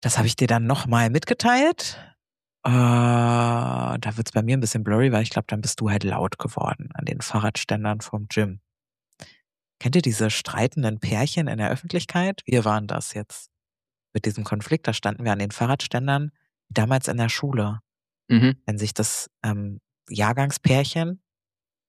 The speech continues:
Speaker 1: dann
Speaker 2: Mhm.
Speaker 1: an den
Speaker 2: <laughs>
Speaker 1: Fahrradständern in der Schule gestritten hat, so hab ich mich ein bisschen
Speaker 2: Aha.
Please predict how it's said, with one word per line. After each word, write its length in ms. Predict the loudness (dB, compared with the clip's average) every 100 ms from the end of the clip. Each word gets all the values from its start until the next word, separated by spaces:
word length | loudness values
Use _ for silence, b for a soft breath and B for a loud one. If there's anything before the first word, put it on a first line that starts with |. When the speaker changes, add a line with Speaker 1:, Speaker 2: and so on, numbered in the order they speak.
| _ _ _ 2
Speaker 1:
dann 160 | 6
Speaker 2:
Mhm. 60 | 6
Speaker 1:
an 180 | 4 2
den 140 | 4
Speaker 2:
<laughs> 0 |
Speaker 1:
Fahrradständern 840 | 4 4 4 4 4 2 4 2 2
in 120 | 0
der 100 | 0
Schule 440 | 0 0 2 0
gestritten 520 | -2 -8 -8 -10 -8
hat, 160 | -8 -6
so 100 | -6
hab 60 | -6
ich 120 | -8
mich 140 | -20
ein 80 | _
bisschen 220 | -10 -10
Speaker 2:
Aha. 40 | -6